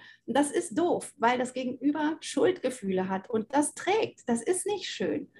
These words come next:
Ich stehe lieber dazu und sage, "Leute, ist überhaupt nicht meins." Diese Adventskalendernummer haben wir dann irgendwie so ausgehandelt, dann am Wochenende, ne, zum Advent doch noch mal eine Kleinigkeit. Und,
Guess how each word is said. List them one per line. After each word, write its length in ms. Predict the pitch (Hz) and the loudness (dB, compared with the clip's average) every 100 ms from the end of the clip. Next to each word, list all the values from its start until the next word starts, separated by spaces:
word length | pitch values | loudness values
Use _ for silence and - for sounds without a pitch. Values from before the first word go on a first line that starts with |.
| _ _ - | _ _ 4
Ich 240 | 370 - | 4 4
stehe 200 | - 262 | -4 2
lieber 200 | 226 208 | 2 4
dazu 420 | 214 214 - - 240 | 2 0 -4 0 2
und 120 | 233 | 2
sage, 160 | 240 240 | 0 0
"Leute, 280 | 285 294 | 0 0
ist 220 | - - 214 | -2 -2 -4
überhaupt 400 | 214 254 - 277 | -4 -4 0 6
nicht 220 | 294 - | 4 6
meins." 420 | 302 254 190 - - - - | 4 4 0 -4 -18 -20 -10
Diese 300 | 220 202 202 | -4 -2 0
Adventskalendernummer 1300 | - 185 233 480 - 208 190 190 196 196 185 214 415 _ - - | -2 2 4 4 0 -4 -2 0 4 4 4 2 -2 _ -20 -6
haben 100 | 226 202 | 0 0
wir 80 | |
dann 160 | 175 165 | 0 -2
irgendwie 200 | 208 202 | 0 0
so 100 | 240 | 0
ausgehandelt, 880 | - 240 - 214 202 202 202 202 202 | 2 2 2 -4 -2 -4 -2 -2 -2
dann 140 | 208 | -4
am 200 | - 202 | -4 -4
Wochenende, 580 | 196 196 - 196 196 202 | -6 -6 -6 -2 -2 -2
ne, 300 | 196 240 233 - | 0 0 0 -4
zum 300 | - 208 - | -4 -2 -2
Advent 460 | 190 - 196 196 | -4 -4 -4 -2
doch 160 | 196 196 | -6 -6
noch 140 | 202 196 | -10 -6
mal 100 | 190 | -6
eine 140 | 214 | -6
Kleinigkeit. 920 | - - 190 196 - 170 175 180 - - | -10 -8 -6 -8 -10 -10 -6 -6 -10 -8
Und, 220 | 190 | -6